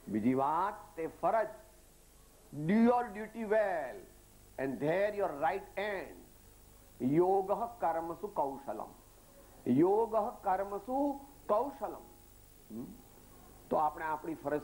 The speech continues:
સારી રીતે બજાવવી અને બીજી બહુ complain કરવી.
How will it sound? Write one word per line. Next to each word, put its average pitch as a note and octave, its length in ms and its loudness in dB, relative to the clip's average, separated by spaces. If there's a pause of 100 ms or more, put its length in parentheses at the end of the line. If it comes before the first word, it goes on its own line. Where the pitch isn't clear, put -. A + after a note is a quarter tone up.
સારી D#3+ 340 0
રીતે F3 240 -4
બજાવવી C#3 920 2 (280)
અને B2+ 180 0
બીજી B2 280 2
બહુ B2 220 2
complain A#2 580 0
કરવી. G#2 1080 0